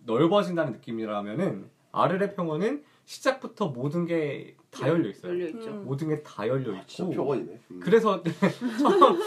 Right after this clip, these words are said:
Speaker 1: <laughs> 처음에 뭘 선택할지 되게 어렵고, 그리고 또 다른 점은 가족 늘리기가 없어요.
Speaker 3: 네, 맞아요.
Speaker 1: 내 일꾼
Speaker 4: 가늘?
Speaker 1: 수-, 네, 가늘이 없어서 내 일꾼 숫자가 정해져 있고,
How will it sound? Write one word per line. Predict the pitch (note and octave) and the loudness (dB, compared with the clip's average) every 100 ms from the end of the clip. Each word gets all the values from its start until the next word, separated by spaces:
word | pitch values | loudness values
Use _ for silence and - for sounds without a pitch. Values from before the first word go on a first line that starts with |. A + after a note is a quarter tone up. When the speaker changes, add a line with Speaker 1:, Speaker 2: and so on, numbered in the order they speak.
| A4 G4 | -4 4
Speaker 1:
<laughs> | C#4 C4 - - - - - - | 6 6 4 -4 -6 -8 -20 -20
처음에 | - B3 A#3 | -6 0 2
뭘 | D3+ E3 | 4 2
선택할지 | G3+ G#3 G3 D#3+ | -2 -4 -4 -4
되게 | C#3+ A2+ | -6 -4
어렵고, | F#2+ B2+ - - D3 G2 - _ _ | -2 -2 -4 -4 -4 -4 -12 _ _
그리고 | - D#3+ F3 E3+ | -8 -4 -2 -4
또 | A3 G#3 | -6 -8
다른 | - C#3 D3 D#3 | -6 -4 -2 -2
점은 | D#3+ F3 E3+ G2 - _ _ | -2 -2 -4 -6 -14 _ _
가족 | - C#3+ G3+ | -6 -2 0
늘리기가 | F#3 D#3+ C#3 C3+ G#2 | 2 0 -2 -6 -8
없어요. | G2+ - F#2+ E2+ - | -10 -10 -12 -12 -8
Speaker 3:
네, | B3+ A3+ | -6 -4
맞아요. | G3+ F#3+ - | -6 -8 -4
Speaker 1:
내 | B2+ | -4
일꾼 | B2+ | 0
Speaker 4:
가늘? | - B2 | 2 2
Speaker 1:
수-, | B2 - - | 0 -6 -8
네, | A2+ A#2 | -4 -2
가늘이 | C3+ C#3 D3+ | 0 2 2
없어서 | A2 - C#3 D#3 A2+ - | 0 -4 -4 -4 -4 -8
내 | C3 | -8
일꾼 | B2 C#3 F3+ F3 E3+ E3 D#3 | -8 -6 -2 0 0 0 -2
숫자가 | D#3 - - F3+ F3 F3 | -8 -12 -8 -4 -2 -4
정해져 | - C#3 C#3+ | 0 2 2
있고, | F#2+ - E3 G2+ F#2+ | -4 -8 -8 -8 -10